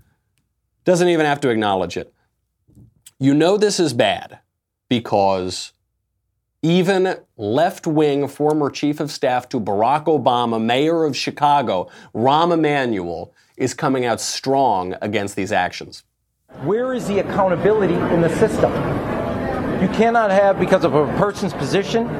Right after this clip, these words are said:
Speaker 2: one set of rules apply to them and another set of rules apply to everybody else.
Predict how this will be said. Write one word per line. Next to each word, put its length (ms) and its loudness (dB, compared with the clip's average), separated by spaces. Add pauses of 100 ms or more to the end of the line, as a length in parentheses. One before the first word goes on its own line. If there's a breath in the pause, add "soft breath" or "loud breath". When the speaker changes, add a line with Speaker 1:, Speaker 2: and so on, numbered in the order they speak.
(920)
Speaker 2:
one 220 6
set 240 4
of 260 2 (300)
rules 460 6
apply 400 4
to 80 4
them 240 4
and 1400 0
another 300 6
set 180 4
of 80 2
rules 240 4
apply 280 4
to 60 4
everybody 480 4
else. 340 2